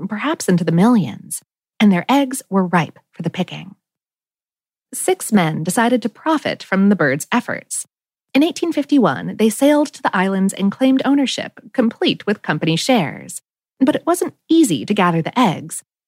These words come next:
They had to climb steep cliffs slick with sea spray. The highest peak is Tower Hill,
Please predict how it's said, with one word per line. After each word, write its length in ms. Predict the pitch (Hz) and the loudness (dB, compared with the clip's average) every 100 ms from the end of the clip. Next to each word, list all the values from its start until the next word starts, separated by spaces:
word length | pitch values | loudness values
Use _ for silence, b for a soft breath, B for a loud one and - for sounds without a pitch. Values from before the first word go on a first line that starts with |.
| _ | _
They 140 | 247 285 | 0 2
had 180 | 349 320 | 0 -4
to 40 | |
climb 440 | - 262 233 156 | -4 0 0 -2
steep 380 | 156 - 277 - | -6 -2 -2 -2
cliffs 420 | - - 226 - | -10 -4 -4 -4
slick 520 | - - - 262 - - | -12 -12 -4 -4 -4 -8
with 140 | 165 | -10
sea 240 | - 240 | -4 -4
spray. 440 | 233 - 143 - - | -4 -4 -6 -6 -12
The 220 | - 196 220 | -8 -4 -4
highest 500 | - 339 180 - - | 0 0 0 -4 -6
peak 240 | - - | -6 -4
is 140 | 196 | -8
Tower 320 | - - 226 185 | -8 0 2 2
Hill, 420 | 208 175 107 | 0 -2 -4